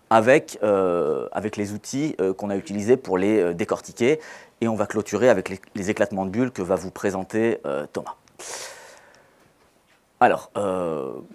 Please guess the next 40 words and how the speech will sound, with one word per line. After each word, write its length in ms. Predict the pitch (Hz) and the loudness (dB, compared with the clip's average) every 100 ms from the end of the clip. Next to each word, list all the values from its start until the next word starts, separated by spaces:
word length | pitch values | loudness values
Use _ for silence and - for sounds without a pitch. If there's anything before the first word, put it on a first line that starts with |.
| - _ _ | -20 _ _
juste 240 | 110 165 | -4 -4
quelques 220 | - 160 156 | 2 2 4
minutes 260 | 147 151 | 2 4
avant 160 | 143 131 | 4 6
de 60 | |
rentrer 180 | 120 123 | 2 2
dans 80 | 120 | 0
le 80 | 117 | 0
vif 140 | 123 | -2
du 100 | 117 | -4
sujet, 320 | - 117 139 | -4 -2 0
je 60 | 151 | 0
vais 40 | |
vous 80 | 123 | 0
faire 160 | 110 117 | -2 -2
un 60 | |
petit 180 | 113 - | -2 0
rappel 420 | 120 123 143 151 | 2 4 4 2
sur 160 | 123 110 | 2 -2
les 180 | 110 107 | -2 0
origines 400 | 117 117 135 120 | 0 0 -2 -2
du 80 | 107 | 0
gaz 180 | 120 | 0
carbonique 400 | - 104 110 107 | 0 -2 0 -4
dissous, 320 | 95 101 - 143 | -6 -8 -6 -6
puisque 300 | - - 98 | -6 -12 -8
c'est 120 | 98 | -6
évidemment 360 | 98 107 104 | -2 0 0
le 80 | 107 | -2
gaz 200 | 98 107 | -2 -2
carbonique 380 | - 101 104 98 | -4 -4 -6 -8
dissous, 300 | 98 - 139 | -10 -8 -6
le 80 | 95 | -4
dioxyde 320 | 98 113 117 | -2 -2 -2
de 80 | 107 | -2
carbone 320 | 107 101 104 | -2 0 -2
dissous 440 | 98 123 - 131 123 - - - | -2 -6 -6 -6 -8 -14 -20 -4
dans 180 | 104 123 | 4 6
le 140 | 120 | 6
vin, 260 | 113 120 | 6 4